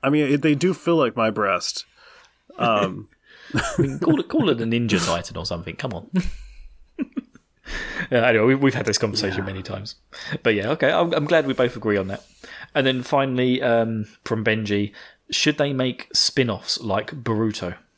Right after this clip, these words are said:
Speaker 1: Um,
Speaker 2: I'm won-, I'm wondering if he means Naruto.
Speaker 1: I would actually be okay if they waited a while. Um, <laughs> No, the, the sequel to Naruto is Boruto.
Speaker 2: <laughs> Oh, okay. <laughs> Well, I, I think that they should bring out a
Speaker 1: Yeah,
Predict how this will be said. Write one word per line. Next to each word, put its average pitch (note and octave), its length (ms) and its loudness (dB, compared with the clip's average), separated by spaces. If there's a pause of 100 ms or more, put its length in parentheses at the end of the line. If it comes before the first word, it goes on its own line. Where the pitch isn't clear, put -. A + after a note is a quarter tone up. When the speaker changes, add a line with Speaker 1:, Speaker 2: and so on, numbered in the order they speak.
(120)
Speaker 1:
Um, D3+ 640 0
Speaker 2:
I'm A#2 80 0
won-, C#3+ 200 2
I'm A#2+ 120 -2
wondering D3+ 220 4
if C#3 80 -4
he A#2 100 -4
means A#2 260 0
Naruto. G2 520 -2 (120)
Speaker 1:
I E3+ 120 2
would A3 120 4
actually F#3 300 2
be D3 140 2
okay B2+ 400 0
if - 160 -2
they A2+ 120 0
waited G2+ 380 0
a G2 60 -2
while. F#2 500 -2 (240)
Um, G#2 400 0 (400)
<laughs> - 280 -2 (300)
No, E3 360 2
the, C3 220 2
the C3 140 -2
sequel B2+ 340 0
to A2+ 60 2 (180)
Naruto G2+ 500 -2
is F#2+ 100 -6
Boruto. F#2+ 440 -2
Speaker 2:
<laughs> - 180 0
Oh, A#2 120 0
okay. D3 480 -2 (420)
<laughs> G#3 480 -4
Well, D3 200 6
I, D3+ 260 2
I D3+ 100 2
think D3+ 220 -4
that B2+ 100 -4
they B2+ 120 0
should A#2 180 -8
bring A#2 180 -4
out A2+ 80 0
a B2+ 40 4
Speaker 1:
Yeah, B2 100 4